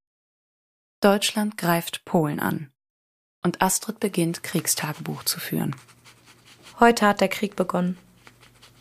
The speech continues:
Speaker 2: Niemand wollte es glauben. Gestern, da saßen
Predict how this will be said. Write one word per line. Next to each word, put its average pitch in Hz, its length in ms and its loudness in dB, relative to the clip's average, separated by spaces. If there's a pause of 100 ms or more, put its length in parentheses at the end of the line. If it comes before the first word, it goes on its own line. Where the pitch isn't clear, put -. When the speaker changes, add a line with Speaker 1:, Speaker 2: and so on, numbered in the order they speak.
(1600)
Speaker 2:
Niemand 233 340 10
wollte 214 220 6
es - 120 -2
glauben. 196 300 2 (1600)
Gestern, 226 400 6
da 220 120 8
saßen 214 500 6